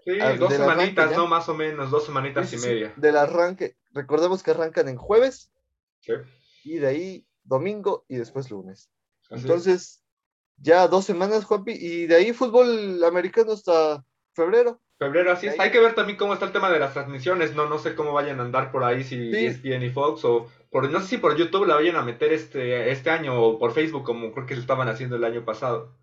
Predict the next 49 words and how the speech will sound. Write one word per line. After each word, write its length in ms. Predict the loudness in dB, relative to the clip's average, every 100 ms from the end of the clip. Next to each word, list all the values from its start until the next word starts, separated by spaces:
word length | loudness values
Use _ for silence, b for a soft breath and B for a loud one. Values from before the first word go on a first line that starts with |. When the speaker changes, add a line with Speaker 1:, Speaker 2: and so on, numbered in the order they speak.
| _ _
Speaker 2:
Yo 300 | 0 6 8
espe-, 280 | 6 0 2
yo, 200 | 2 2
yo 140 | -2
creo 120 | -4 0
que 80 |
va 80 | 2
a 40 | 2
seguir 240 | 0 2
en 200 | 0 -2
Fox 200 | -4 -4
Sports 320 | -2 -2 -2
y 20 |
en 140 | -8 -6
E 60 |
S 120 | -6 -2
P 180 | 2 2
N, 160 | 0 _ _ -6
eh, 220 | -2 -2 -2
porque 220 | 0 0
recordemos, 440 | 0 2 2 2
T 80 | 0
V 60 | 0
Azteca 280 | 0 -2 0
ya 140 | -2
quitó 680 | -6 -2 0 2 0 -2 -12 _ _ _ _
ese, 320 | -8 0 2
el 120 | 2 0
ritual 360 | -2 0 0
N 160 | -2 -6
F 160 | -4
L 180 | -4 -4
que 80 | -4
era 100 | -4
muy 200 | -4 -8
bueno. 300 | -6 -6 -8 -16 _ -12
Speaker 1:
Sí, 380 | -4 0 2 4
Speaker 2:
Ahora 200 | 8 8
Speaker 1:
sí. 60 |
Speaker 2:
lo 80 | 6
está 220 | 2 0
pasando 480 | 0 -2 2 2 2
Televisa, 460 | 2 -2 -2 -6 -8
está 200 | -8 -10
pasando 320 | -8 -8 -8
un 160 | -10 -10
tipo 280 | -4 0
de 100 | 2
Blitz, 560 | 2 0 -2 -4 -20